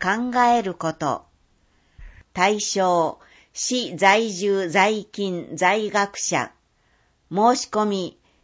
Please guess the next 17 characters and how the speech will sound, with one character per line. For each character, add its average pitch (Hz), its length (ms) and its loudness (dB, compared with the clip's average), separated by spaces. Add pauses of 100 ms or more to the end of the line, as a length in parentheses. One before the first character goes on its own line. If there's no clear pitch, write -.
郵 233 360 4
便、 202 440 -4
フ 208 140 -6
ァ 233 80 4
ッ - 40 -2
ク - 120 -18
ス、 170 380 -8
ま 185 200 -2
た 214 200 -2
は 165 180 2
E 220 300 -4
メ 233 280 2
ー 180 40 -4
ル 156 120 -4
で。 120 260 -4 (680)
作 190 460 -4
品、 196 460 -6